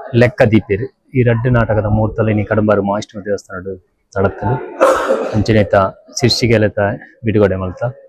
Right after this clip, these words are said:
ವಿಶೇಷ ಎಂಜಿನ ಬಂಡ ಶಾರದಾಸ್ ಕಲಾವಿದರು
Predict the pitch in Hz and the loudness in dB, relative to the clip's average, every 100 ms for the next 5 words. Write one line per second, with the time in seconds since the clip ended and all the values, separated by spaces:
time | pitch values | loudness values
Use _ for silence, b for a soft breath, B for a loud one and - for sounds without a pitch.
0 | _ _ _ - 113 123 123 113 110 104 | _ _ _ -16 -6 -2 0 2 0 -2
1 | 110 123 101 - - _ _ _ _ _ | -2 -4 -6 -14 -20 _ _ _ _ _
2 | _ - - 120 123 117 - 117 117 107 | _ -20 -2 4 6 4 4 4 4 4
3 | 110 104 | 4 2